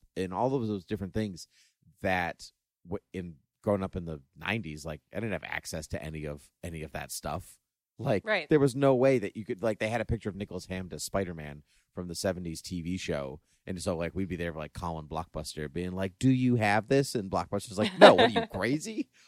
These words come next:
Speaker 1: Of course we don't have this." But we called so much, they got it. I don't think they even knew that it was us that we kept calling, but eventually they actually did get a V H S tape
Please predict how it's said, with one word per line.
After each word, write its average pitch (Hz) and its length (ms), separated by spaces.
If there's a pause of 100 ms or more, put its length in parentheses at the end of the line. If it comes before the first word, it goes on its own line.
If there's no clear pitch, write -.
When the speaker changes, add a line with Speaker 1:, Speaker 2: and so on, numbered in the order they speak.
Speaker 1:
Of 107 80
course - 240
we 170 80
don't 127 260
have 98 260
this." 87 280 (240)
But 120 80
we 131 100
called 120 340
so 123 280
much, 104 460 (360)
they 87 200
got 78 280
it. - 140 (100)
I 92 60
don't 110 160
think 127 140
they 120 100
even 98 260
knew 90 200
that 87 120
it 80 80
was 73 200
us - 240
that - 220
we 85 120
kept - 300
calling, 90 440 (340)
but 92 280
eventually 95 500
they 90 140
actually 87 340
did 82 260
get 80 300
a 85 80
V 82 240
H 78 200
S 78 160
tape 71 260